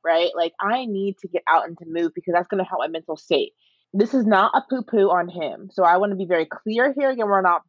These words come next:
bashing anyone. But if I love this person, I will do what I can to help make that happen. Now, I'm gonna be totally real here. You mentioned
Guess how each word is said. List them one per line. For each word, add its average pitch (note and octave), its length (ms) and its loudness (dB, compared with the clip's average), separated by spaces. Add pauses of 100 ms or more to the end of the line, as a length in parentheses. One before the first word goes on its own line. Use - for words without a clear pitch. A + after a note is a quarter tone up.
bashing A#3 560 0
anyone. A#2 380 -18 (220)
But A#3 180 2 (240)
if G#3+ 240 0
I D4 560 -2 (400)
love G3 380 0
this G#3+ 220 -8
person, B3+ 720 -10 (440)
I A3+ 220 4
will B3+ 180 -4
do G3+ 500 -4 (160)
what G3+ 240 4
I G#3 220 4 (120)
can G3 500 -6
to G3+ 80 -8
help G3+ 420 0
make F3 240 -4
that E3+ 160 2
happen. E3+ 380 0
Now, F#3 320 0 (920)
I'm E3+ 80 -10
gonna F#3 60 -6
be G#3 160 -6 (240)
totally G3 320 4
real F#3 240 2
here. - 380 -8 (500)
You G#3 280 2
mentioned G3+ 800 0